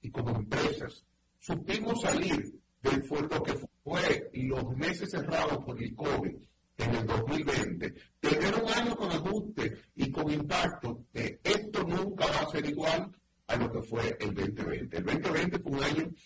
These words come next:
en donde todo el mundo tuvo que reinventarse, salvo algunas categorías de negocio que quizá le, le fue muy bien, eh, por la pandemia, la gran mayoría no fue tan bien. Creo que, eh, aún con estas expectativas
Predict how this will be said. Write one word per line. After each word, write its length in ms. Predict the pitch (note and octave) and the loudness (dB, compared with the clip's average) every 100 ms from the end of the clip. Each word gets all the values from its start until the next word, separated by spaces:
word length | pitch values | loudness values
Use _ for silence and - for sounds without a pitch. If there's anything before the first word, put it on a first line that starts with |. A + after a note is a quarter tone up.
| - - | -20 -2
en 160 | A2 A#2 | 0 2
donde 220 | A#2 A2+ | 2 2
todo 200 | B2+ D3+ | 2 2
el 80 | D3 | 0
mundo 220 | D#3 D3 | 0 0
tuvo 300 | D3 D3 C3+ | 2 0 0
que 80 | B2 | -2
reinventarse, 600 | A#2+ A2 - - - - _ | -2 0 2 0 -2 -12 _
salvo 400 | - - - C#3+ | -6 0 2 2
algunas 360 | C#3 B2+ D#3 F3+ | 2 0 0 0
categorías 520 | F#3+ F3+ D3+ D3 E3 | 0 0 0 2 2
de 120 | E3 | 0
negocio 360 | D3 C3+ D#3+ G3+ | 0 -2 -2 -6
que 100 | - | -8
quizá 540 | C3 A#2 B2+ - D3 - _ | -8 -2 2 2 -2 -10 _
le, 160 | - B2+ | -2 0
le 240 | C3+ C#3+ | 2 0
fue 140 | - D#3+ | 2 2
muy 220 | D#3 F#3 | 2 2
bien, 480 | - F3+ - - - _ _ | 2 2 2 0 -8 _ _
eh, 340 | - A2+ A2+ A2+ | -2 2 2 0
por 180 | C3+ C3 | -2 0
la 100 | - | 0
pandemia, 540 | C3+ C3+ F3+ C3+ G#2+ - - - | 0 0 0 0 -4 -8 -14 -4
la 180 | A#2+ - | 0 2
gran 280 | - F3+ F3+ | 4 2 2
mayoría 520 | D#3 C3 C#3 D3+ B2+ | 2 2 2 2 2
no 160 | A#2 | -2
fue 140 | A#2 A2 | -2 -4
tan 180 | - - | -4 -8
bien. 160 | - | -4
Creo 220 | D3+ - | 0 2
que, 300 | - - - - _ - | 2 0 0 -8 _ -2
eh, 480 | A#2+ A#2+ - - - | 2 4 4 2 2
aún 520 | - - F3+ G#3+ - | 2 4 2 0 -2
con 200 | E3 D3 | -2 0
estas 240 | D#3+ F3+ F3+ | 0 0 -2
expectativas 680 | F3 E3 D3 - G#2+ A2+ | -2 -2 -2 0 0 0